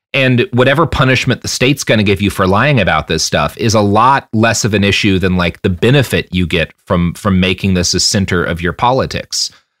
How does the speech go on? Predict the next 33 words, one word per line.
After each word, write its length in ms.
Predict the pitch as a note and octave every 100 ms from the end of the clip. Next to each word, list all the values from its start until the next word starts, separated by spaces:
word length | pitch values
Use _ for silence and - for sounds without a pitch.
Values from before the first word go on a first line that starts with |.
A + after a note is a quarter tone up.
| _
Um, 300 | - A#2 G#2
so 160 | - F3+
Der 220 | F3 A#3+
Stürmer 500 | A3 - B3 F3+ G#2
becomes 380 | A#2+ - C#3 B2+
a 100 | C3
runaway 580 | G#2 A2+ C#3+ C3 B2 A2+
hit. 320 | C#3+ A#2 - -
Uh, 180 | A2+ A2
and 120 | C3
in 80 | C3+
fact, 300 | F#3 E3 -
it's 160 | C3+ -
so 280 | - G3
successful 840 | G#3+ F3 - - C4 - F#2+ D#2 - - _
that 140 | C3+ B2+
Max 380 | C3 F#3 - D#3
Amann, 480 | B2 B2+ A#2+ D2
who's 160 | E2+ G2
the 100 | A#2
leader 360 | A2 B2 D3 C3
of 80 |
the 80 | A#2+
Nazi 440 | G#2+ A2 A2+ - A2+
Party's 360 | A#2+ G#2 F#2
press 340 | - G3 G3 A2+
wing, 240 | F#2+ F2+ - _ _
asks 460 | C3+ E3 - - -
him 100 | F#3+
to 140 | C3+
stop 480 | - - B2 B2+ -
publishing 560 | - A2 A2 F#2+ D#2+ B1
it 240 | - -